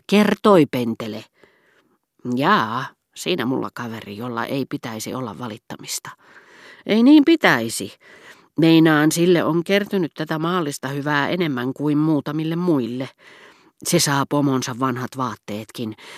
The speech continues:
ja niin poispäin. Kanttiinissa se kävi selittämässä, ettei saanut tarpeeksi ruokaa. Sään luu tuli paikalle kuin ammuttu ja kokki sai kuulla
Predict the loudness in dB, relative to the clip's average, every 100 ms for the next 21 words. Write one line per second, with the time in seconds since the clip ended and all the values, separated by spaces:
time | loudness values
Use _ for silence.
0 | -18 -6 -4 -4 -6 -10 -12 -10 -12 -12
1 | -14 -16 -20 _ _ _ _ _ _ 0
2 | 0 0 0 2 2 -2 -6 -8 -6 -4
3 | -4 -2 -2 -4 -8 -8 -8 -8 -10 -12
4 | -20 -20 _ -8 -6 -2 -2 0 -2 -2
5 | -6 -6 -6 -8 -10 -8 -10 -6 -2 -2
6 | -6 -14 -14 -14 -16 _ _ _ _ _
7 | -6 0 2 4 4 4 0 0 -2 -2
8 | -2 -6 -4 -4 -2 -2 -2 -2 -6 -6
9 | -4 -4 -2 -4 -4 -8 -8 -8 -6 -6
10 | -6